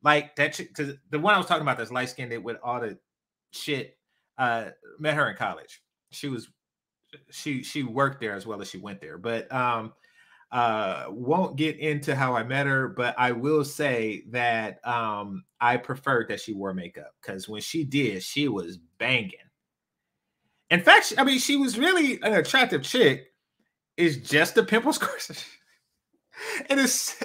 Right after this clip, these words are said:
it's sad. It's sad. And I guess it's a light-skin curse, but it's sad, but it's true.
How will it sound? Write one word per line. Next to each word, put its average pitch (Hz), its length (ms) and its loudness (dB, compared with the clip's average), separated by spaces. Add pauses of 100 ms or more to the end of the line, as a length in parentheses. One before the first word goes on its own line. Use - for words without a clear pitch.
it's 240 160 -4
sad. 254 420 -4 (840)
It's 208 160 0
sad. 226 500 4
And 180 160 -2
I 220 100 2
guess 240 280 -2
it's 226 140 0
a 180 120 4
light-skin 180 560 0
curse, 156 480 2 (340)
but 175 340 4
it's 185 220 6
sad, 214 580 2
but 165 200 -4
it's 147 300 -8
true. - 440 -8